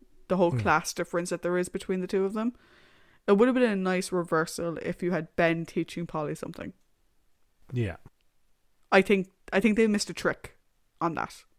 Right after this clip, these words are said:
Speaker 1: personally.
Speaker 2: Mm-hmm.
Speaker 1: And the other thing is, and again, this is possibly because we only have the audio, the Doctor's accent drove me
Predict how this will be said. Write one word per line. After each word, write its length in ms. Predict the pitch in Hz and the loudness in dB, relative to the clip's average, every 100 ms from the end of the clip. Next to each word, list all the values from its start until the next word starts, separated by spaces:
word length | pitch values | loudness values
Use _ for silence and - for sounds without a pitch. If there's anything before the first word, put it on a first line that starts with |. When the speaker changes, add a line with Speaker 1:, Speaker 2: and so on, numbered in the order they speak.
| _ - | _ -6
Speaker 1:
personally. 400 | 180 - - - _ - - - - | -6 -4 -10 -12 _ -20 -20 -20 -12
Speaker 2:
Mm-hmm. 120 | 90 - - | -10 -10 0
Speaker 1:
And 140 | 190 | 4
the 100 | 190 | 6
other 240 | 190 220 226 | 6 6 4
thing 240 | - 180 | 2 -2
is, 400 | 160 156 170 - _ _ _ _ _ _ _ _ _ _ _ _ | -2 -4 -6 -10 _ _ _ _ _ _ _ _ _ _ _ _
and 140 | - 196 | -4 2
again, 220 | 190 185 | 4 4
this 100 | 196 | 2
is 140 | 196 | -4
possibly 540 | 190 - 208 - 208 214 | -2 2 2 2 0 0
because 400 | 202 - 185 196 | -2 -2 0 2
we 100 | 180 - | 0 0
only 320 | 175 180 185 | 0 0 -2
have 320 | 180 170 - | 0 -2 -2
the 120 | 160 | -4
audio, 520 | - 165 160 160 160 - _ - - - - - | -2 -2 -2 -4 -6 -8 _ -20 -20 -20 -8 -2
the 80 | |
Doctor's 380 | 190 180 - 196 - | 2 2 2 -2 -2
accent 400 | 170 - 180 - | -2 -4 -8 -4
drove 320 | 165 170 170 | -2 0 -2
me 180 | 170 | -6